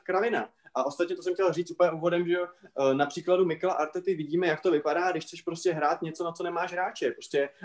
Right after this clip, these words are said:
Arteta se snaží hrát fotbal založený na držení míče a je to prostě hrozný, jo. Takže v tomhle já bych se ho fakt chtěl zastat toho Tottenhamu. Mně se líbí, jak hrajou, jsem rád, že všichni nehrajou stejně, konec konců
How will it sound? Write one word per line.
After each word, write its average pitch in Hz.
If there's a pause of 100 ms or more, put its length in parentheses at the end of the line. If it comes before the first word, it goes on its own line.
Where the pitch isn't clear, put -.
Arteta 139
se -
snaží 156
hrát 139
fotbal 156
založený 147
na 160
držení 160
míče 165 (260)
a 127
je -
to -
prostě -
hrozný, 170
jo. 104 (240)
Takže 131
v 160
tomhle 175
já 170
bych 185
se 185
ho 180
fakt -
chtěl 180
zastat 110
toho 175
Tottenhamu. 180 (340)
Mně 151
se 160
líbí, 123
jak 156
hrajou, 170
jsem 170
rád, 127
že 156
všichni 156
nehrajou 160
stejně, 135
konec 143
konců 165